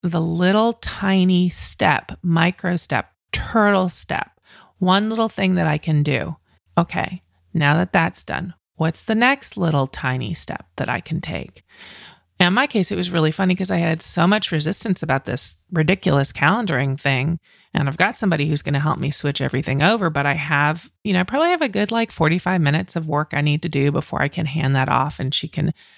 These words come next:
switch everything over magically from iCal to Google Calendars, which even just saying that makes me wanna puke, because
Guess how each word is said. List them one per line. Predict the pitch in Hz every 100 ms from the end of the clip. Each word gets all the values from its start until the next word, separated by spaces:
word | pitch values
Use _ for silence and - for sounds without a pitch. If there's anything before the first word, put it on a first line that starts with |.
| _
switch | - - 156 -
everything | 175 190 190 185
over | 175 175 175 151
magically | 127 147 160 - 143
from | 143 131 113 113 160 _ -
iCal | 139 139 139 156 139 139 139 143
to | - 151 147 135 135 143 143 _ _ -
Google | 139 135 127
Calendars, | 127 120 117 - - - 151 -
which | 135 - - - _
even | 165 151 135
just | 139 131 -
saying | 147 131 131
that | 123 120 - _
makes | 165 160 135 - -
me | 135
wanna | - - 143 - _ _ -
puke, | - 123 - - -
because | 135 147 127 123 -